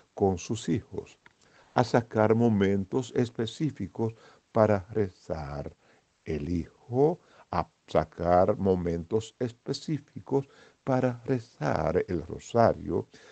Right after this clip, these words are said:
para participar de la Eucaristía en el día domingo, juntos, para compartir una buena lectura o para leer la palabra y compartirla.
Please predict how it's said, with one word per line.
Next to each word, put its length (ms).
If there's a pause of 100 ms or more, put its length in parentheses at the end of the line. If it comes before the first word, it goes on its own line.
(140)
para 320
participar 1200
de 200
la 160
Eucaristía 1120 (440)
en 200
el 240
día 280
domingo, 640 (460)
juntos, 680 (360)
para 240
compartir 1080 (260)
una 380
buena 380
lectura 880 (320)
o 60
para 240
leer 400
la 200
palabra 760 (200)
y 120
compartirla. 1160